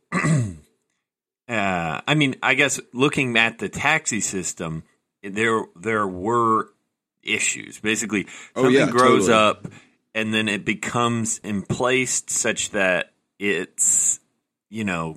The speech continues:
Speaker 1: got all of its, you know,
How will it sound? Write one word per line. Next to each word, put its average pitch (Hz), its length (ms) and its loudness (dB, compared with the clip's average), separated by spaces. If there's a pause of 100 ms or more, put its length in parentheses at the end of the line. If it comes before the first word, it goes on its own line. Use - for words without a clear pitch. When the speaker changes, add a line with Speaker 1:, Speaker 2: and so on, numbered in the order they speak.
Speaker 1:
got 95 280 0
all 95 320 0
of 85 100 -6
its, - 520 -6 (1300)
you 98 180 -6
know, 82 300 -6